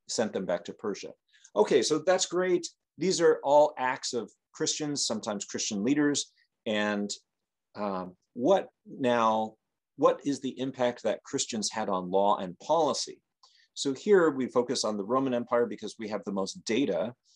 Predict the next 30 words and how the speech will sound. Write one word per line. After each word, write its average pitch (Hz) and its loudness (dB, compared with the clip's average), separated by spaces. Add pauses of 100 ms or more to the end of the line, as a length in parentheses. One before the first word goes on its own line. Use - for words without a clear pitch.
(340)
not 202 2
be-, 185 -2
necessarily 143 4
because 120 -4
it 117 0
is 123 2
the 117 0
most 113 0
important, 95 -8
ju-, 117 0 (100)
but 123 2
just 123 -2
because 120 -4
we 117 -6
have 110 -4
the 107 -4
most 101 -4
data 92 -2
there. - -8 (640)
In 135 0
three 175 2
fifteen 147 -2
A 123 2
D, 120 -2
Constantine, 117 -2 (460)
um, 98 2 (680)
well, 120 2
in 127 -2
three 147 -2
thirteen, 127 -4